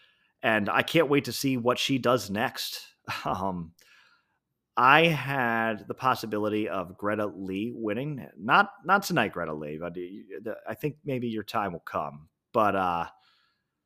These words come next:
Lily Gladstone, just what an incredible story. A woman who was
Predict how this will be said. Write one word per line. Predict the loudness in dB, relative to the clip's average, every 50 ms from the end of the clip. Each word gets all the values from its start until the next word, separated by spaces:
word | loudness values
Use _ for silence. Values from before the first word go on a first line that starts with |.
| _ _ 2
Lily | 4 6 6 6
Gladstone, | 6 4 4 2 2 0 -2 -4 -4 -4 -4 -4 -4
just | -4 -4 -2 2
what | 4 4 4
an | 4 2
incredible | 0 2 2 0 0 0
story. | -6 -6 -4 -2 0 0 -2 -2
A |
woman | -2 -2 -2 0 0 -2
who | -2 -2 0
was | -2 -2